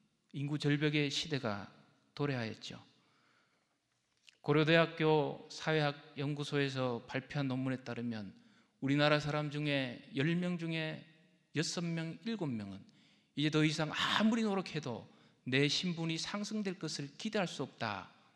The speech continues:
생각하고 있다고 합니다. 특히 젊은이들이 아무리 노력해도 이제는 내가 더 좋은 미래를 바라볼 수 없는 상황이다, 그렇게 생각하고 있습니다.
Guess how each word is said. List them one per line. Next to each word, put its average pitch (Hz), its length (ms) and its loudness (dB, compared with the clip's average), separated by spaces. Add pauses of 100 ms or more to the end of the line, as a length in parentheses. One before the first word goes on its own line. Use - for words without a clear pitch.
(120)
생각하고 123 480 -8
있다고 113 300 -8
합니다. - 280 -14 (1800)
특히 190 260 0
젊은이들이 156 760 0 (140)
아무리 233 400 4
노력해도 165 800 0 (240)
이제는 175 340 0
내가 170 400 0
더 175 140 4 (120)
좋은 196 560 2
미래를 185 560 2 (240)
바라볼 233 380 2
수 202 140 -2
없는 185 420 0 (220)
상황이다, 127 760 -4 (520)
그렇게 170 320 -6
생각하고 127 360 -6
있습니다. - 420 -16